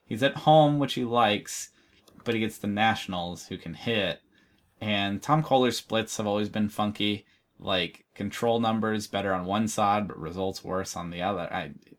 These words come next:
I don't know. Uh, it's hard to pick on him righty or lefty wise, I feel like. Um, that said, I'm willing to take good hitters against him.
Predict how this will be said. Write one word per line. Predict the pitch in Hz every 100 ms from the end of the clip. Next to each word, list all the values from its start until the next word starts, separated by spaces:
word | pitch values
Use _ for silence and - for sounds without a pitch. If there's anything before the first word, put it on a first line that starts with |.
| -
I | -
don't | 95
know. | - - _ _ _ -
Uh, | 98 95 90 - _ _ _ _ _ _ _
it's | 135 120
hard | - 165 160
to |
pick | 131 135 123
on | 110
him | 107 104
righty | 98 95 95
or | 87
lefty | 87 80 -
wise, | 85 76 76
I | 71 -
feel | - 50
like. | 69 76 - - _ _ _
Um, | - 95 90 78 - -
that | 107 107 -
said, | - - 107 98 87 87 -
I'm | 98 101
willing | 107 110 104
to | -
take | 98 92 - -
good | 107 95
hitters | 87 87 87 87
against | 85 82 78 -
him. | 80 80